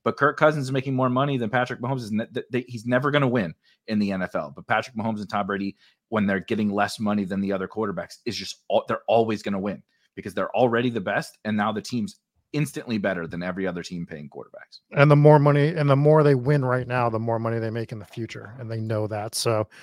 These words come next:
Speaker 2: they can do it where Kirk Cousins has to make all his money right now,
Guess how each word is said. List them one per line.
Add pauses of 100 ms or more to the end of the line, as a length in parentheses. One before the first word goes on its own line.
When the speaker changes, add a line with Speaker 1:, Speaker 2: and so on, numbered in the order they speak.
(220)
Speaker 2:
they
can
do
it
where
Kirk
Cousins
has
to
make
all
his
money
right
now,